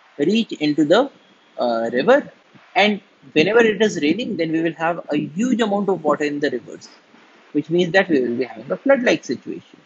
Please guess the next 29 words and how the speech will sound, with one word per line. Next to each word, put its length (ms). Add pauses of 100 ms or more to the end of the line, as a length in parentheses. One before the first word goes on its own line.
(1600)
And 380 (480)
when 400 (180)
the, 440 (260)
uh, 80
when 180
it 120
is 140
not 240
raining, 440 (280)
then 200
there 160
is 140
no 120
water 300
that 160
is 120
getting 320
into 180
the 140
rivers, 420 (460)
and 160
so 120
we 160
will 140
have 160
a 60
situation 460
of 180
drought. 300